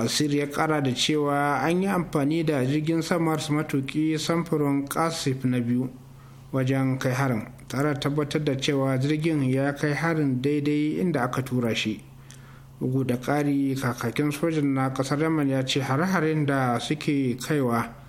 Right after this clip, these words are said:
suna a matsayin martani ne a kan yaƙar da Saudiya take yi wa Yaman da kuma ci gaba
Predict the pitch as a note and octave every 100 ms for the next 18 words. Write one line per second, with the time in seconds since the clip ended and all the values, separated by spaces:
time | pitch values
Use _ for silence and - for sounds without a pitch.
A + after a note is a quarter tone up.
0 | - - - - D#3 D3+ C3 C#3 C#3 D#3
1 | D#3 D#3 F#3 F#3+ D#3+ E3 F#3+ E3+ C#3 B2
2 | D#3+ D3 C#3 B2 A#2 - D#3+ F3 D#3+ C#3+
3 | C3 - B2+ A#2+ C3 E3 D#3+ C#3+ - E3
4 | - C3+ D3 C3+ B2+ B2+ A2+ - - -
5 | - - - - - G2+ - C#3+ C#3 -
6 | E3 C#3 C#3 C#3